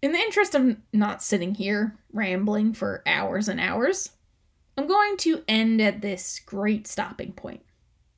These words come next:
While researching for this episode, I was both surprised and not to get the impression that magic has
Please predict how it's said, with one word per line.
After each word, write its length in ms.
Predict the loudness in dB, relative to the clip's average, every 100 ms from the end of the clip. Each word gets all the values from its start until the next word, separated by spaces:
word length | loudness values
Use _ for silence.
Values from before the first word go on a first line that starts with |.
| _ -20 -20 -20 _
While 220 | 6 6
researching 560 | 4 0 2 2 2 0
for 80 | 2
this 180 | 2 2
episode, 540 | 0 0 2 2 2
I 220 | 2 2
was 260 | 4 2 2
both 360 | 2 0 0
surprised 840 | -4 -4 -2 0 2 2 0 -2 -2 4
and 260 | 6 6
not 540 | 4 2 0 -2 -6 -14 _
to 120 | -2
get 240 | 0 0 -2
the 120 | 0
impression 680 | 0 2 0 2 0 2 2
that 220 | 2 2
magic 520 | 2 2 2 0 0
has 340 | 2 2 0